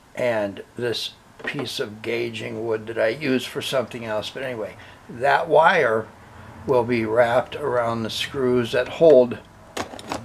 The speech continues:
this on and will ground the strings through the said trapeze tailpiece so the coil doesn't buzz while this thing is screaming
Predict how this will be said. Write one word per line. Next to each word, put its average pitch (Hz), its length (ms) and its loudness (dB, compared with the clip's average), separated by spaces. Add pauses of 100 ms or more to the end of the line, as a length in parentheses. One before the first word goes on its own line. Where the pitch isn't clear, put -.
this 147 380 4
on 104 400 -2 (500)
and 120 200 -4
will 110 120 0
ground 123 680 2 (480)
the - 120 -14
strings 127 800 -6 (380)
through 160 320 2
the 131 280 2 (880)
said 127 760 2 (240)
trapeze 127 560 0
tailpiece 120 720 2 (480)
so 139 240 2
the 120 160 -2
coil 147 540 0
doesn't 120 560 -8
buzz 123 560 2 (260)
while 143 200 8
this 151 200 -2
thing 147 220 -4
is 123 160 -4
screaming 135 1200 -4